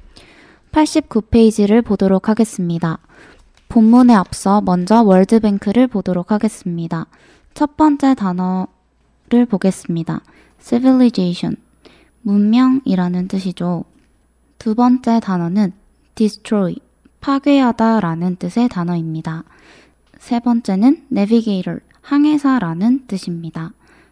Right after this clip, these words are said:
precursor 하면 선구자라는 뜻입니다. script 하면 이 본문에서는 문자, 글씨라는 뜻으로 쓰입니다. symbol, 상징이라는 뜻이죠.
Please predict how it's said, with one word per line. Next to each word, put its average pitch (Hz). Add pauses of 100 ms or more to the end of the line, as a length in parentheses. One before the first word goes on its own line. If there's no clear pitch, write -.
(920)
precursor 233 (160)
하면 240 (100)
선구자라는 240
뜻입니다. 175 (160)
script -
하면 196 (720)
이 247
본문에서는 202
문자, 208 (120)
글씨라는 190
뜻으로 202 (320)
쓰입니다. 170 (360)
symbol, 262 (600)
상징이라는 202
뜻이죠. 180